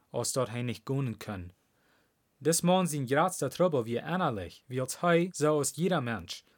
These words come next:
muss kämpfen mit Sünd. Jesus, der nicht bloß kommt, zum Menschen physisch heilen,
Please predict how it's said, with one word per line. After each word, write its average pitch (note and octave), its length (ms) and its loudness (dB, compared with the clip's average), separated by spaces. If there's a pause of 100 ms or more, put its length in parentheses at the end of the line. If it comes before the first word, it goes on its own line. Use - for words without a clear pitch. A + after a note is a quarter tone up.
muss C3+ 220 -4
kämpfen D3+ 480 -2
mit D3 180 -2
Sünd. G#2 360 -4 (800)
Jesus, D#3+ 400 2
der C3+ 140 0
nicht F3 220 -2
bloß E3 260 4
kommt, C#3+ 320 0
zum C3+ 160 -6
Menschen B2+ 360 -4
physisch B2 460 -4
heilen, G#2+ 360 0